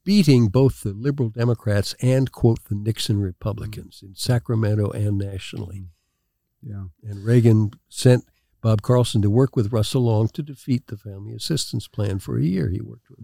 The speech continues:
Speaker 2: But it's also true, like, in Washington, the liberals' hands weren't clean on this either,
Speaker 1: Oh.
Speaker 2: right? No, they wanted to hand Nixon a defeat.
Speaker 1: Sure.
Speaker 2: Even if it meant giving up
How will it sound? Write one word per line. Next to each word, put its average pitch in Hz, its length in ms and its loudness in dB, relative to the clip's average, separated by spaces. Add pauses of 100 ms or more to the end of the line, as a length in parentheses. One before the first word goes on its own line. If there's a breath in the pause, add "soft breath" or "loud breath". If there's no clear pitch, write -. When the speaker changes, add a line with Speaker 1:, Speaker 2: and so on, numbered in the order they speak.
Speaker 2:
But 131 120 4
it's 139 160 4
also 170 360 2
true, 110 680 0 (120)
like, 101 300 -2 (840)
in 104 180 2
Washington, 107 640 4
the 95 80 0
liberals' 104 500 0
hands 113 420 2
weren't 98 260 -4
clean 107 440 -4
on 95 260 -2
this 90 260 -6
either, 113 320 2
Speaker 1:
Oh. 87 120 2
Speaker 2:
right? 110 220 2
No, 107 200 2
they 117 220 4
wanted 120 720 2
to 104 120 -10
hand 101 360 -2
Nixon 95 340 -4
a 85 60 -4
defeat. 101 500 -2 (300)
Speaker 1:
Sure. 104 460 -2
Speaker 2:
Even 127 240 6
if 95 100 0
it 95 140 -2
meant 95 540 -2 (680)
giving 107 340 6
up 92 220 6